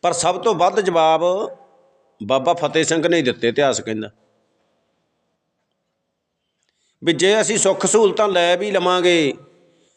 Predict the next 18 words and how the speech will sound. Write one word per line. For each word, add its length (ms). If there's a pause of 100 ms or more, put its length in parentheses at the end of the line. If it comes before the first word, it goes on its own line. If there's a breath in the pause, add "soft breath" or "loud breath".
(520)
ਤਾਂ 120
ਫੇਰ 360
ਕੁਝ 240
ਸਮਾਂ 320 (460)
ਜ਼ਿੰਦਗੀ 440
ਜੀ 240
ਕੇ 140
ਫੇਰ 260
ਨਹੀਂ 140
ਸਰੀਰ 280
ਜਾਏਗਾ, 400
ਇਹ 160
ਸੰਸਾਰ 460
ਤੋਂ 200
ਜਾਣਾ 240
ਹੀ 140
ਹੈ 60
ਨਾ 140